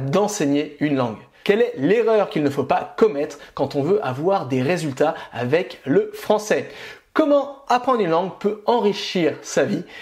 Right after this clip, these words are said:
Et Charlène va vous donner quelques conseils pour avoir des résultats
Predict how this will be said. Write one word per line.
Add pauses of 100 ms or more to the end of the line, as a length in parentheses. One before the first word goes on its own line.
(140)
Et
Charlène
va
vous
donner
quelques
conseils
pour
avoir
des
résultats